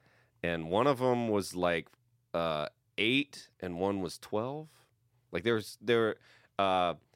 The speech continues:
and they started learning it, and one of 'em, the younger one, it was o-, only, like, two year, it was two or three years or something. And the younger one, perfect,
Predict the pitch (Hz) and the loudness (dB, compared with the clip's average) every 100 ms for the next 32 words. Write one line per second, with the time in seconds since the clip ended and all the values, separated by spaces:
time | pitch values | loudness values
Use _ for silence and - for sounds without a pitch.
0 | _ - 101 101 98 95 120 120 107 110 | _ -2 0 2 0 2 2 2 2 0
1 | 104 107 - 98 95 131 123 104 92 95 | 0 0 0 0 2 2 2 -2 -2 0
2 | 95 139 160 110 95 90 113 127 - 147 | 2 2 2 2 2 2 0 -2 -4 -6
3 | 143 156 175 147 - - 156 143 143 92 | -2 0 2 0 -4 -4 -2 0 2 2
4 | 104 - 151 135 131 120 107 82 82 73 | -2 -2 -2 0 0 0 0 -2 -6 -10
5 | 64 _ _ - _ - 110 110 131 170 | -12 _ _ -20 _ -2 0 4 4 4
6 | 156 127 117 101 _ - 170 160 - 151 | 4 4 2 0 _ -2 4 4 4 0
7 | - | 0